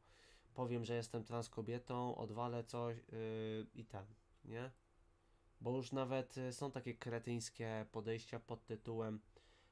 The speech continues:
że jeżeli nie chcesz umówić się z-, że jeżeli facet nie chce umówić się z trans kobietą tylko dlatego, że ma fujarę między nogami, to jest to transfobia. Tak?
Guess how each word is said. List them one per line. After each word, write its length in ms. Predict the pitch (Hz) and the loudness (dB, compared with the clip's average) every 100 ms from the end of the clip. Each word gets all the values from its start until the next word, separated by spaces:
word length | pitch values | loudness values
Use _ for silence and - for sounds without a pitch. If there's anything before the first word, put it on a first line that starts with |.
| - | -14
że 360 | 104 107 107 107 | -6 -2 0 2
jeżeli 400 | 110 110 113 113 | 2 2 0 0
nie 160 | 117 | 0
chcesz 260 | 117 123 117 | -2 -6 -6
umówić 500 | - 113 120 117 113 | -4 -2 0 0 -4
się 360 | - - 110 107 | -6 -4 0 0
z-, 100 | 104 - | -4 -8
że 160 | 110 107 | -6 -4
jeżeli 260 | 104 113 | 0 -2
facet 320 | 110 120 117 113 | -2 -6 -6 -4
nie 120 | 113 | -4
chce 180 | - 110 | -2 0
umówić 340 | 110 117 113 | 0 -2 -4
się 100 | 107 | -6
z 120 | - | -6
trans 320 | - 110 110 | -4 -2 -2
kobietą 600 | - 117 107 107 - 120 | -4 -2 0 -2 0 -2
tylko 300 | 127 117 120 | -2 -4 -2
dlatego, 380 | 110 107 113 107 | 0 0 -2 -4
że 120 | 101 | -4
ma 100 | 104 | -4
fujarę 560 | 101 - 110 107 104 101 | -4 -6 -2 -2 -2 -2
między 260 | 104 104 101 | -2 -2 -4
nogami, 480 | 104 104 104 131 - - - - - | -4 -2 -2 -2 -4 -20 -20 -20 -4
to 100 | 117 | -2
jest 160 | 117 | 0
to 100 | - | -2
transfobia. 720 | 123 131 135 - 139 110 104 98 - - - - - - - - _ _ - - - | -4 -4 -4 0 0 2 -2 -6 -16 -20 -20 -20 -20 -20 -20 -20 _ _ -20 -20 -14
Tak? 280 | - 131 - | -2 -2 -2